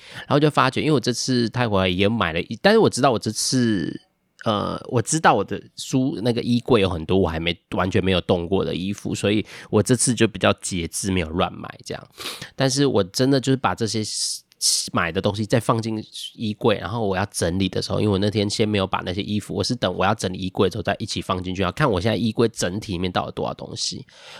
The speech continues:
我跟你讲，我还有那种很，大概二十年前哦，我觉得应该有二十年，哦，没有，好了，没那么久，可能十多年前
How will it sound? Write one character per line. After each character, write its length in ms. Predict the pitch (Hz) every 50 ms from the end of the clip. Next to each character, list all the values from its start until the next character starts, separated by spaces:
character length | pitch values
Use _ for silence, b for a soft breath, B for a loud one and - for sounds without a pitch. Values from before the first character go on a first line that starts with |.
| B B
我 80 | - 151
跟 80 | 202
你 20 | 208
讲， 140 | 202 151
我 40 | 117 104
还 100 | 110 120
有 100 | 135 120
那 120 | 110 120 123
种 160 | 120 104 92
很， 180 | 87 95 85 78 76 - - - - - B B B B B B
大 140 | - 135 139
概 80 | -
二 100 | - 165
十 200 | 143 - - -
年 220 | 104 98 90 85 87
前 240 | 87 - - 98 - - -
哦， 100 | - -
我 140 | - 110 107
觉 140 | - 135 139
得 60 | 143
应 60 | 143
该 120 | 143 151
有 60 | 127 -
二 140 | - 135 123
十 180 | - - -
年， 200 | 90 90 90 92 - -
哦， 160 | 143 131 104
没 100 | 98 117
有， 180 | 123 110 104 - - -
好 160 | 107 101 92
了， 80 | 98 98
没 120 | 98 98
那 80 | 101 113
么 120 | 113 101
久， 200 | - - 92 -
可 100 | - -
能 80 | 107 107
十 280 | - - - - 107 107
多 220 | 117 120 117 123
年 240 | 110 98 92 92 87
前 260 | - - - - -